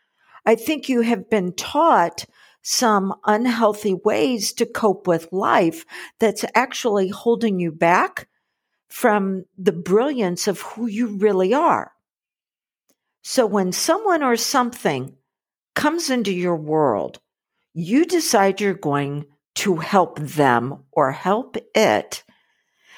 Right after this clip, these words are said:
but your job isn't to put them back into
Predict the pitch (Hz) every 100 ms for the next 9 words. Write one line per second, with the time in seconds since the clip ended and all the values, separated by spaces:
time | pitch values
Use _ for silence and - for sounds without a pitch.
0 | - _ 202 190 175 - _ _ _ 185
1 | 202 190 - 247 - 240 214 214 240 196
2 | - - - 208 - 294 - 196 180 185
3 | 190 190 - - 190 180 170 180